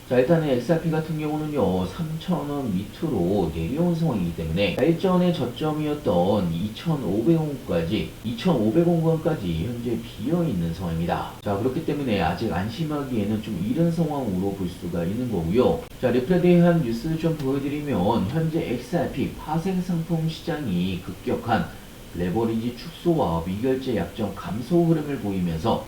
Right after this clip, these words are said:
방향성 탐색 국면에 진입을 했다는 뉴스가 나왔습니다. 자, 이렇게 가격이랑 파생 지표가 동시에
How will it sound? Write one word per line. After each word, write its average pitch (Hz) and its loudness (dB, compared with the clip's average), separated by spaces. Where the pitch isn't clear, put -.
방향성 175 2
탐색 175 -2
국면에 107 0
진입을 160 -2
했다는 98 -2
뉴스가 85 -4
나왔습니다. 85 -2
자, 139 0
이렇게 160 2
가격이랑 160 -2
파생 139 -4
지표가 95 -4
동시에 139 -2